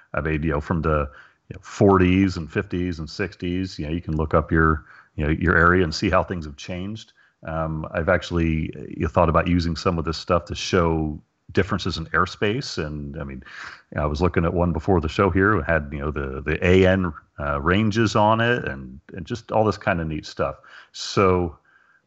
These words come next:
uh, it is a little bit hard to navigate. <laughs> It's, uh, maybe because it's a government site, I don't know, <laughs> but, but, um, but the sectionals are all in alphabetical order. But so, like, uh, I don't know, Albuquerque or something would be first, and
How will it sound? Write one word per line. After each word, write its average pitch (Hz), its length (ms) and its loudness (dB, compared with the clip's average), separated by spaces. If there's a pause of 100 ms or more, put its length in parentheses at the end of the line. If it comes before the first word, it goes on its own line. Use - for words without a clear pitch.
uh, 90 260 4 (680)
it 113 140 4
is 127 100 4
a 107 40 4
little 107 280 2
bit 135 140 2
hard 113 240 4
to 87 60 -2
navigate. 107 680 -4
<laughs> - 60 -18 (460)
It's, - 320 -8 (480)
uh, 78 180 -10
maybe 78 160 -6
because 76 200 -6
it's 67 80 -12
a 71 40 -6
government 85 380 0
site, 101 260 0
I - 80 2
don't 78 180 -4
know, 95 200 -2
<laughs> 95 60 -4
but, 92 120 2 (160)
but, - 240 0
um, 90 200 4 (520)
but 87 280 -2 (300)
the 87 460 4
sectionals 101 540 0
are 85 220 2
all 82 220 0
in 73 220 -10 (100)
alphabetical 95 640 -2
order. 175 480 -6 (180)
But 95 340 -6
so, 76 160 -2
like, 71 360 -6
uh, 64 40 -6
I 64 240 -6
don't 64 80 -8
know, 62 160 -8
Albuquerque - 580 0
or 69 120 -4
something 73 400 -4
would 69 120 -2
be 73 120 -2
first, 73 520 0
and 65 320 -8